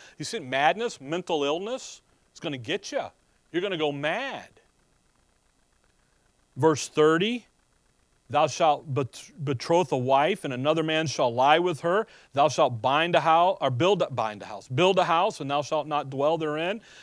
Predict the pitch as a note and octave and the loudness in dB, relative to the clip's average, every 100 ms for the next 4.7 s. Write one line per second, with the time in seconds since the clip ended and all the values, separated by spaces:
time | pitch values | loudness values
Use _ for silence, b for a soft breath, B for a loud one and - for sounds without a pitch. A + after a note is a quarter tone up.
0 | B C#3+ D#3 E3+ D3 C#3+ E3+ E3 C3 D3+ | B 2 4 4 0 0 0 0 0 0
1 | F3+ G#3+ D#3 B2 E3 D#3 D#3 D3+ D3+ C#3+ | 0 -2 -2 0 2 2 2 0 0 2
2 | D3 D#3 C#3+ B2 D3+ E3+ - B B B | 4 2 -2 0 0 -2 -6 B B B
3 | - C#3+ b b - - E3+ G3+ G#3+ G3+ | -16 -16 b b -6 2 4 4 2 4
4 | G#3+ G#3+ G#3+ A#3 C4+ B3 - | 6 8 6 2 0 -6 -10